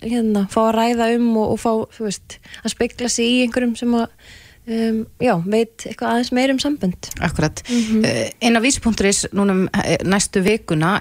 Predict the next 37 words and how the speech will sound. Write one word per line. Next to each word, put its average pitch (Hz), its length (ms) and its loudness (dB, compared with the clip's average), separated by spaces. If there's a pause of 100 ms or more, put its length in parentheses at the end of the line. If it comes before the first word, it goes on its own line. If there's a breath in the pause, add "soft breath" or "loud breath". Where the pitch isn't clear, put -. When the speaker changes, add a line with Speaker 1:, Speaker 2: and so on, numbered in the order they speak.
Speaker 2:
inn 180 160 2
á 170 40 2
makamálum 180 600 2
inn 160 80 2
á 160 40 2
Vísi 165 200 0
sem 190 100 0
við 180 140 2
nú 165 140 2
oft - 180 -2
rætt 165 240 0
hérna 160 160 2
áður, 135 80 2
og - 80 -4
þá 214 160 2
er 196 80 0
akkurat 190 240 -4
þessi 190 320 0 (260)
spurning 185 640 -4 (400)
vikunar, 156 480 0
hefur 190 160 2
þú - 160 0
íhugað 180 320 2
að - 80 2
opna - 240 -4
sambandið? 135 460 0 (100)
Speaker 1:
Mhm. 202 480 0
Speaker 2:
Og 185 240 2
mikið 208 360 0
talað 202 340 2
um 185 60 2
þarna 185 280 0
í 190 100 -2
greininni 185 460 2
að, 151 220 2
að, 156 280 0
eh, 151 160 0